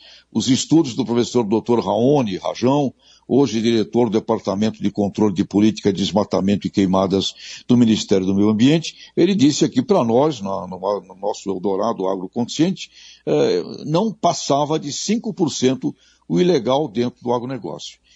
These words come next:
E como apresentamos quarta-feira passada, outro estudo de, da Serasa Experian Agro, numa amostra alta que eles realizaram, noventa e nove por cento dos produtores da amostra,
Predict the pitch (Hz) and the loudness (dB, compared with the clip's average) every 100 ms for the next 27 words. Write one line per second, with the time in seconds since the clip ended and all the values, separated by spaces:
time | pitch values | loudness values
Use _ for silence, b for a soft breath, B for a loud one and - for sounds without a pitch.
0 | b - - 170 - 165 135 127 113 107 | b -12 -6 -6 0 0 2 0 -2 -4
1 | - 110 - 101 107 107 135 117 147 143 | -4 -4 -2 -4 -2 -2 -2 -4 -2 -2
2 | 107 101 123 123 101 - 135 143 101 78 | -2 0 0 -2 -8 -4 -2 -2 -2 -6
3 | 87 92 90 87 95 87 85 B B - | 0 0 2 2 0 0 -4 B B 0
4 | 107 104 110 98 101 - 104 104 - 151 | 2 4 2 -2 -8 -6 -4 -2 0 0
5 | 160 107 - b b b - 107 107 107 | 0 -4 -8 b b b -6 -2 0 0
6 | 110 - 101 143 180 110 95 107 92 110 | -2 -2 0 0 0 -4 -6 -8 -6 -4
7 | 127 117 120 151 - b b _ 151 147 | -4 -4 -4 -6 -12 b b _ -2 -2
8 | 120 214 208 165 117 113 104 - 113 - | 0 -2 -2 -4 -2 -4 -4 -8 -10 -4
9 | 110 107 - 147 151 - 110 107 120 123 | -4 -4 -6 0 0 0 -2 -2 -2 2
10 | 123 131 123 107 107 113 123 - 156 | 2 2 -2 -2 0 0 0 0 -4